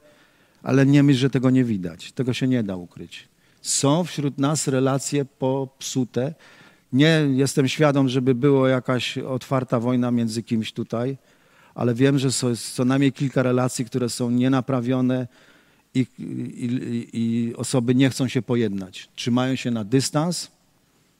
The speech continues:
i sprzeciwiają się relacjom przymierza i krwi Chrystusa.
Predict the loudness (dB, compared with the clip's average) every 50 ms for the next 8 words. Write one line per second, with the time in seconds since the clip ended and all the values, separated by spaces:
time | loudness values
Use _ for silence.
0 | _ _ _ _ _ _ _ _ _ _ _ _ _ _ _ _ _ _ _ -6
1 | -4 -4 -4 -2 -2 -4 -2 -2 -2 0 0 0 0 -2 -2 -4 -4 -4 -2 -2
2 | -2 -6 -8 -14 _ _ _ _ _ _ _ _ _ -8 -6 -4 -2 -2 -2 -2
3 | -4 -4 -4 -4 -4 -2 0 0 -2 -2 -4 -6 -6 -8 -10 -10 -8 -8 -8 -10
4 | -10 -10 -10 -10 -10 -10 -10 -12 -14